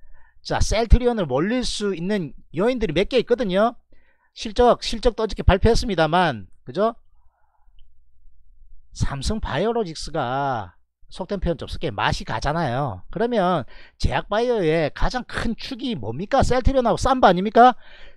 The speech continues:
삼바, 삼바, 삼바. 옛날에 한 이십 프로 먹고 그랬는데, 삼바, 쳐다를 보지 마라 그랬습니다. 셀트리온으로 반사익 올 수 있다. 그것도 지금 좋은 거예요, 셀트리온. 그쵸? 셀트리온 헬스케어 더 좋아요, 사실은.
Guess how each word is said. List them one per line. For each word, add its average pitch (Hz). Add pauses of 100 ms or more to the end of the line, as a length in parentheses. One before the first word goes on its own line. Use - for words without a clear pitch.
(100)
삼바, 240
삼바, 226
삼바. 175
옛날에 190
한 160
이십 143
프로 240
먹고 180
그랬는데, 165
삼바, 240
쳐다를 277
보지 170
마라 202
그랬습니다. 170
셀트리온으로 247 (1000)
반사익 214
올 226
수 233
있다. 180 (160)
그것도 185 (420)
지금 -
좋은 185
거예요, 156
셀트리온. 143 (1500)
그쵸? 208 (600)
셀트리온 240
헬스케어 226
더 220
좋아요, 160
사실은. 160